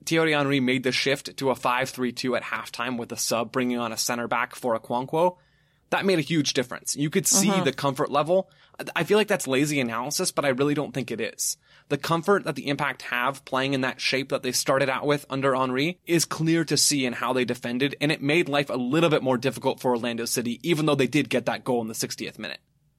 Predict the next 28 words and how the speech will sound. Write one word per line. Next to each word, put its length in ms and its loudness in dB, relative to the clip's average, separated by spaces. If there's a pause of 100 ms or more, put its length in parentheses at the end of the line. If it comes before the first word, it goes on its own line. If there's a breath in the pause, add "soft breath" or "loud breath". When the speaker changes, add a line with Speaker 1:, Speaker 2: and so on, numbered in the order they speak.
(160)
Speaker 2:
Well, 140 0
it 40 0
makes 220 0
total 240 4
sense, 400 -2
and 120 2
it's 160 0
not 360 0
lazy 400 4
analysis 680 2
because 260 0
that's 220 2
something 240 2
that 140 0
they 120 4
worked 340 2
on 220 4
for 400 2 (880 loud breath)
a 80 2
month 220 4
and 80 2
a 40 2
half 280 0
before 280 2
season 400 4
started, 560 4
and 200 2
then 560 2